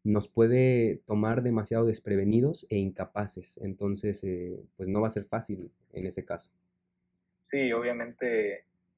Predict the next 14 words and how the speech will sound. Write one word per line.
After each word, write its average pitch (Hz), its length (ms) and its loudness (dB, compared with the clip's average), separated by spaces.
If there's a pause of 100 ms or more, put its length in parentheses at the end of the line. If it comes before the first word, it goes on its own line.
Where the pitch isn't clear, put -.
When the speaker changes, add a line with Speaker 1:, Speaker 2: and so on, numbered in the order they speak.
Speaker 2:
es 117 140 -10
importante 113 460 -4
mencionar 107 460 -6
que 107 340 -4 (720)
China, 143 440 0
pues, - 400 -10 (120)
depende 139 380 0
de 120 100 2
sí 120 160 -6
mismo. 139 340 -2
No, 113 420 -6
en 117 180 -6
realidad 113 340 0
no, 127 400 -2